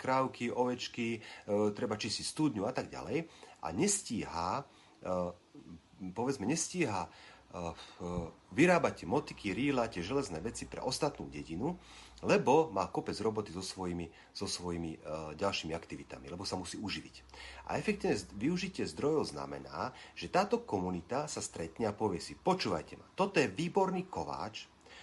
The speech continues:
toto je úžasný mlynár, toto je úžasný súkeník, toto je úžasný hrnčiar a toto je výborný kopač studní.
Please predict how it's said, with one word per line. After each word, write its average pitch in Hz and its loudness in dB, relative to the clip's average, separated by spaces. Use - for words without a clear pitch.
toto - 4
je - -6
úžasný 190 4
mlynár, 87 0
toto 135 2
je 139 2
úžasný 180 4
súkeník, 90 -2
toto 139 2
je 190 2
úžasný 190 0
hrnčiar 104 2
a 90 -4
toto 135 0
je 110 2
výborný 170 4
kopač - 0
studní. 85 -4